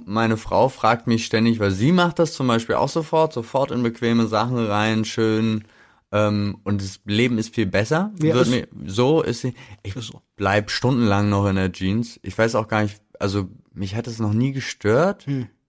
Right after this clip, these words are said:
Speaker 1: Und natürlich merke ich jedes Mal, "Mm, Jogginghose ist viel bequemer."
Speaker 2: <laughs>
Speaker 1: Aber es, nee. <laughs>
Speaker 2: Hast das nicht so schön. Aber bei mir ist wirklich so. Der erste Schritt ist Schuhe aus, Jacke aus,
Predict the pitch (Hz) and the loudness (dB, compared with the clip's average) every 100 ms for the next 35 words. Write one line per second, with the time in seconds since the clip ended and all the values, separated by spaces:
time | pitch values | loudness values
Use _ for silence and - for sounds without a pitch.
0 | _ _ _ _ _ 120 120 - 123 120 | _ _ _ _ _ -2 -2 -2 -2 2
1 | 165 120 117 135 139 120 123 113 117 110 | 2 4 4 4 0 0 0 0 0 -2
2 | - 131 180 165 123 101 90 92 101 110 | 0 2 4 4 4 2 2 2 4 4
3 | 101 92 98 87 87 117 117 82 95 135 | 2 -2 -2 -2 0 -2 -2 -4 -4 -2
4 | 226 180 220 143 165 104 104 139 185 - | 0 2 6 6 6 6 4 2 -2 -6
5 | - - - - - 117 113 - - - | -14 -20 -20 -20 -16 -12 -12 -14 -18 -14
6 | 107 113 160 175 98 - 156 208 185 185 | -4 0 2 0 -2 -2 2 4 6 4
7 | 175 180 147 - 143 139 160 143 147 156 | 4 2 -2 -4 -4 0 0 0 0 0
8 | 143 - - - 262 330 330 339 320 151 | -2 -4 -6 0 4 4 4 2 2 2
9 | 143 165 202 202 214 220 - - 277 233 | 0 2 2 2 0 0 2 4 4 6
10 | 240 220 185 196 208 208 196 190 | 4 4 2 2 2 0 0 -2